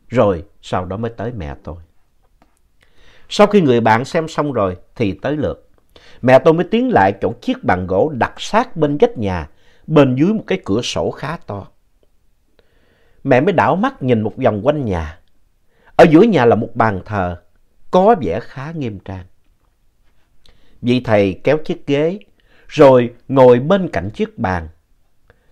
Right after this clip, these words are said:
Giơ tay ra lấy chiếc bút mực màu đỏ trong cái túi áo trước ngực, rồi tiện tay kéo cái cây đèn nhỏ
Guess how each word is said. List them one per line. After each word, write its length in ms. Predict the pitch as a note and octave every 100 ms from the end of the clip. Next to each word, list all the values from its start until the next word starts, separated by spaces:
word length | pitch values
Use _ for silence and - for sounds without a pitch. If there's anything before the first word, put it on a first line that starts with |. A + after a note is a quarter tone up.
| -
Giơ 300 | D3 E3 D#3 D#3
tay 180 | D3 C3+
ra 340 | C3+ B2+ B2+
lấy 160 | C#3 F#3
chiếc 240 | A#3 A3+
bút 200 | B3+ C4
mực 200 | A2 -
màu 240 | G#2 F#2
đỏ 320 | D#2 D#2+ D3+ - - -
trong 280 | F3 D3+ C#3
cái 140 | D#3
túi 220 | E3 F#3+
áo 180 | F3 E3+
trước 200 | F#3+ G#3 G3+
ngực, 180 | - - - _ _ _ -
rồi 160 | C3+ B2+
tiện 260 | B2+ C#3 -
tay 300 | D#3+ D#3 D3 - _ _ _
kéo 260 | - G#3+ D#4
cái 100 | D#4 -
cây 160 | A3 G#3+
đèn 280 | B2+ G#2
nhỏ 300 | G2 F#2 D3+